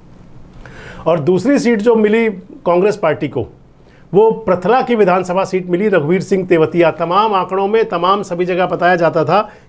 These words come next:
कि रघुवीर सिंह तेवतिया चुनाव जीत सकते हैं। वही हुआ, रघुवीर सिंह तेवतिया चुनाव जीते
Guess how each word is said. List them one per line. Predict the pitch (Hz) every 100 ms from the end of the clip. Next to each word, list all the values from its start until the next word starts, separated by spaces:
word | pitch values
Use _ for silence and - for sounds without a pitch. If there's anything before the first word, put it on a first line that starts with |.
| -
कि | 175
रघुवीर | 165 147 170 185
सिंह | 214 214
तेवतिया | 190 180 180 190 190
चुनाव | 185 156 160 185
जीत | 175 185
सकते | 190 185 202
हैं। | 208 247 - - -
वही | 127 156
हुआ, | 208 185 202
रघुवीर | 185 160 175 180
सिंह | 202 190 190
तेवतिया | 170 170 185 190
चुनाव | 185 170 175 170
जीते | 151 151 208 233